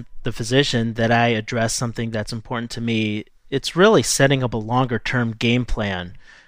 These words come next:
for just working through these issues in a systematic way.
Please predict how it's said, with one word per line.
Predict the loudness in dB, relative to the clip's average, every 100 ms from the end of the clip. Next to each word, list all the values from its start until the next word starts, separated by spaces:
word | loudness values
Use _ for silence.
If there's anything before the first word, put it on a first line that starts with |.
| -20
for | -4 0 0
just | 4 4 4 -2
working | -4 4 4 4 2 -4
through | -2 0 2
these | 2 0 -2
issues | -2 -2 0 -2 -2
in | -2
a | -2
systematic | -2 0 0 -2 -4 -2 -2 -4 -6
way. | -6 -4 -6 -12